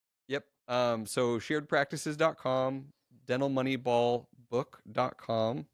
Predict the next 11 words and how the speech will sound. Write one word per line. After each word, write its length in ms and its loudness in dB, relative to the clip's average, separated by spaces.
and 360 0
shared 300 -2
practices 560 -4
group 480 -8
dot 220 -8
com 440 -12
would 80 -16
be 100 -2
the 120 -8
three 160 -12
places. 540 -14